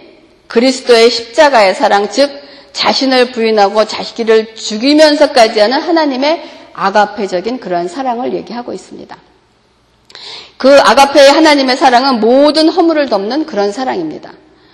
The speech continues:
아내의 허물을, 또한 여자친구나 여자친구의 허물을 사랑으로 다 덮어가고 계십니까, 여러분, 남자들? 사랑으로 아내를 사랑하고 계십니까?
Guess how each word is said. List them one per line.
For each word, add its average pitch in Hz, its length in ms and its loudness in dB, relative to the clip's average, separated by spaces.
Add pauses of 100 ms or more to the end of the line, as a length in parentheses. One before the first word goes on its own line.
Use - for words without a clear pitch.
(320)
아내의 220 440 4
허물을, 208 680 -2
또한 202 240 2
여자친구나 196 840 0
여자친구의 202 540 -2
허물을 240 420 -2
사랑으로 277 540 0
다 240 260 -2
덮어가고 269 540 -2
계십니까, 240 540 -4
여러분, 202 300 -4
남자들? 185 480 -8 (2500)
사랑으로 294 460 2
아내를 202 600 0 (840)
사랑하고 269 460 -2
계십니까? 185 600 -8